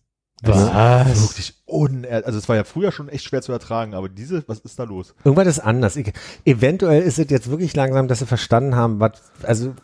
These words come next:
Speaker 3: was sie für einen Erfolg haben und das ein bisschen stark forcieren. Also die erste Folge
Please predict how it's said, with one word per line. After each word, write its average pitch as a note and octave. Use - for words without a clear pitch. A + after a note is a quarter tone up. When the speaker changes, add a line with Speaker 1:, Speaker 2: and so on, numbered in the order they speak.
Speaker 3:
was B2
sie -
für -
einen D3+
Erfolg C3
haben C3
und A2+
das A#2
ein A2
bisschen A2+
stark G2+
forcieren. D#3+
Also A#2+
die C3+
erste C#3
Folge D3